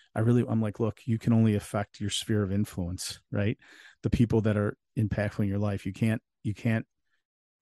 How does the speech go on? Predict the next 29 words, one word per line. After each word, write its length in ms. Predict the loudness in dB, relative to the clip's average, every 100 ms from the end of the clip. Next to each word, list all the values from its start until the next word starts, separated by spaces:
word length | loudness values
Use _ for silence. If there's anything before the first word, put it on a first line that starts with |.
| _ _ _ _ _ _
reach 340 | 2 4 4 4
everybody, 580 | 4 4 2 0 -2 -4
but 120 | -6
the 80 | -2
people 300 | 2 2 4
you 140 | 4 4
can 140 | 0
reach, 220 | 0 0
if 80 | -2
you 80 | 0
can 100 | 2
reach 200 | 2 -2
one 280 | 0 2 0
person, 600 | 0 -4 -2 -2 -2 -4 _ _ _ _ _ _ _ _ -6
you 80 | -4
know, 80 |
one 340 | -2 0 2 2
person 520 | 0 -2 -2 -6 -8 _ _ _ -20 -6
and 140 | 0 2
help 280 | 2 2
one 200 | 2 2
person, 520 | 2 0 0 0 0 -2 _ _ _ _ _ _ _ _ _ _ -4
then 380 | -2 0 0 -4 _ -10
y-, 120 | -8 -8 _
that 200 | 0 0
person 360 | 2 0 0 -2
will 100 | -2
help 200 | -4 -6
somebody." 480 | -6 -6 -6 -10